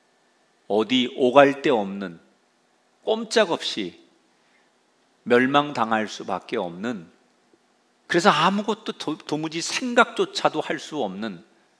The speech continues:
지금의 현실을 넋을 놓고 앉아서 바라볼 수밖에 없었어요.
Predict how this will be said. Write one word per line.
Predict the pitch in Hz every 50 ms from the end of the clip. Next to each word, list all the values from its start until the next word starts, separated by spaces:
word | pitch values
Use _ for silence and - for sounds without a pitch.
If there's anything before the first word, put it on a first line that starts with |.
| _ _ _ _ _ _ _ _ _ _ _ _ _ _ _ _ _ _ _ _ _ -
지금의 | - - 131 113 131 135 139 139 139
현실을 | 131 - - 196 180 165 - - 165 170 180 196 196 202 - - - _
넋을 | - - 190 - 190 - - - - - 160 156 151 143
놓고 | 123 95 - - - 143 147 147
앉아서 | - - 98 98 98 104 98 - - 131
바라볼 | - - - 110 113 113 - 127 113
수밖에 | - - - - - 87 _ - 107
없었어요. | 107 - - 101 - - - - -